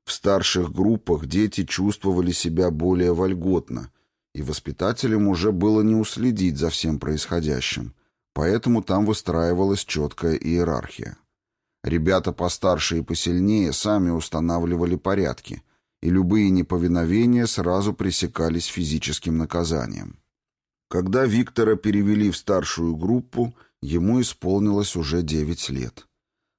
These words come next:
За неполных три года, проведенных в детдоме, он уже кое-чему научился. Появилась некая хитринка. Он чувствовал ситуацию и подстраивался под нее.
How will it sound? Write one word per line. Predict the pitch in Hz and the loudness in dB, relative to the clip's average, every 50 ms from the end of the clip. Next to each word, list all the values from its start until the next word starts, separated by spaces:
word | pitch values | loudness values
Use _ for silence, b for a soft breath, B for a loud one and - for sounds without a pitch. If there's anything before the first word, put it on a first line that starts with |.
| - | -10
За | 78 73 85 87 | -4 0 2 2
неполных | 95 92 - - 113 123 120 113 110 101 - | 2 2 0 2 2 4 4 4 2 0 0
три | - 104 98 98 | -2 0 0 0
года, | 92 90 90 107 113 113 90 87 - | 0 2 2 4 4 4 4 2 0
проведенных | - 82 85 82 87 78 85 98 92 85 85 80 76 | 2 0 2 2 0 0 0 0 2 2 2 0 0
в | 73 | -2
детдоме, | 76 73 85 82 73 73 78 104 117 120 107 90 71 71 b b b b b b - | -2 -2 -2 -2 -2 -2 0 2 2 4 2 2 0 -2 b b b b b b -2
он | - 117 123 | 0 2 2
уже | 127 104 85 113 113 | 2 2 2 0 0
кое-чему | - - 95 95 92 90 - - 92 90 90 | 0 0 2 2 2 2 2 2 2 2 4
научился. | 90 95 101 107 107 - - - 82 71 64 - - - - - - _ _ _ _ _ _ _ _ - | 4 4 2 2 0 -2 -2 -2 -2 -2 -2 -4 -4 -6 -6 -8 -12 _ _ _ _ _ _ _ _ 0
Появилась | 85 85 85 82 90 104 107 104 92 - - | 2 2 4 4 4 4 2 2 2 0 0
некая | 95 92 90 - - 92 92 | 0 0 0 0 0 0 0
хитринка. | 87 - 101 92 - 107 104 98 87 73 64 - - - - - _ _ _ _ _ _ _ - | 0 -2 -4 -4 -2 -2 0 2 0 0 -2 -6 -10 -12 -14 -16 _ _ _ _ _ _ _ -4
Он | 80 92 110 120 | -2 0 0 0
чувствовал | 120 - 110 117 117 - - 107 98 98 98 90 | 0 0 0 0 0 0 0 0 2 2 2 0
ситуацию | - - 87 - - 90 92 98 107 107 - - 104 104 98 - | 0 -4 -4 -2 0 0 2 2 0 0 -2 -2 0 0 0 0
и | - 95 | -2 -4
подстраивался | - - 90 - - - 104 92 90 80 76 69 65 67 64 - - 64 | -2 -2 -4 -4 -4 -4 -2 -2 0 0 -2 -2 -4 -6 -6 -6 -6 -6
под | - 69 62 60 | -8 -10 -8 -6
нее. | 71 69 69 64 64 50 | -6 -6 -6 -6 -8 -10